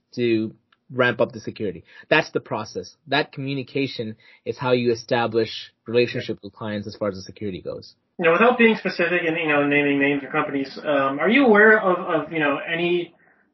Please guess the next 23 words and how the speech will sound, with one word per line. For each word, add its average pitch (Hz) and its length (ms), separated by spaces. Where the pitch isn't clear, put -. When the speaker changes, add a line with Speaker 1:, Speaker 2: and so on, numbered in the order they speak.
Speaker 2:
um, 139 260
kind 170 240
of, 170 320
uh, 143 260
compromise 165 380
like 175 140
this 170 200
in 165 320
A 160 260
V? 156 180
'Cause - 140
I 180 40
know 208 380
we've 185 180
heard 170 200
of, 151 140
um, 127 420
several 160 340
M 151 160
S 147 160
Ps 151 480
and, 139 440
um, 123 440